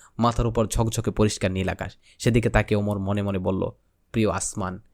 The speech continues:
এই দেখো, আমি তোমার জন্য পাখি হয়ে গেলাম।" আচ্ছা, সর্বশেষ, আহ, আহ, এটা হচ্ছে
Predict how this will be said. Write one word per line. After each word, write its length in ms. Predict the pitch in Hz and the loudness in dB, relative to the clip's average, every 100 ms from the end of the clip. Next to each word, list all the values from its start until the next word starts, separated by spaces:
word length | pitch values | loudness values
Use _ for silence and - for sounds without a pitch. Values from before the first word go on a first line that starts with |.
| _ | _
এই 160 | 101 101 | -8 -8
দেখো, 300 | 98 - - _ _ _ | -8 -12 -16 _ _ _
আমি 140 | 98 | -8
তোমার 220 | 95 101 95 | -4 -6 -6
জন্য 240 | 98 92 - | -10 -12 -10
পাখি 300 | 101 110 107 | -10 -8 -8
হয়ে 200 | 95 85 | -6 -6
গেলাম।" 300 | - - - _ _ _ _ _ _ _ _ _ _ _ _ - - - - - | -6 -8 -12 _ _ _ _ _ _ _ _ _ _ _ _ -20 -20 -20 -12 -6
আচ্ছা, 260 | 110 101 - - | -4 -4 -8 -4
সর্বশেষ, 680 | - 139 135 - 127 - 110 | 6 6 6 2 0 0 -2
আহ, 260 | 92 117 - _ _ _ _ _ - | -2 -4 -10 _ _ _ _ _ -10
আহ, 240 | - - - _ _ _ - _ _ _ _ _ _ _ _ _ _ _ _ _ _ _ _ - | -8 -6 -10 _ _ _ -20 _ _ _ _ _ _ _ _ _ _ _ _ _ _ _ _ -2
এটা 120 | 120 | 0
হচ্ছে 200 | 120 135 | 2 2